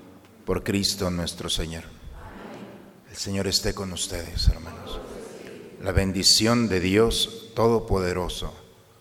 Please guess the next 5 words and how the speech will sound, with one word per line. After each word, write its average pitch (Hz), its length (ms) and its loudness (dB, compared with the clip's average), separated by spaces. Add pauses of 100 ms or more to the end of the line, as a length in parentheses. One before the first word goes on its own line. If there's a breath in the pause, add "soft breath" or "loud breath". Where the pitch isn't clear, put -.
(680)
Padre, 85 720 -4
Hijo 87 540 -4 (120)
y 85 120 -4
Espíritu 107 580 2
Santo, 104 640 2